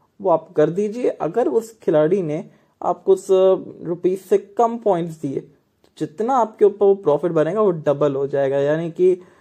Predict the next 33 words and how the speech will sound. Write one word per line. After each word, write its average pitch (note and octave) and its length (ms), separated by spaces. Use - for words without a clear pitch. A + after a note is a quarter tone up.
मान D#3 180
लीजिए F3+ 220
अगर F#3 180
तीस G#3+ 420
रुपये F#3 300
का F#3+ 180
जो F#3 120
आपने E3+ 200
sell G3 360
stock F3+ 360
किया G3 160
है F#3+ 60
वो, F3+ 440
और D#3+ 160
उसने D#3+ 260
एक F3 360
भी F3+ 140
point F3 420
नहीं F#3 140
दिया F3+ 160
है, C4+ 80
तो G3+ 80
तीस G3 360
तो B3 80
तीस A#3 220
रहेगा A#3+ 300
ही, F3 100
पर D#3 140
साथ D#3 320
ही G#3+ 60
में G3+ 180
आपके D3+ 360
पास F3 260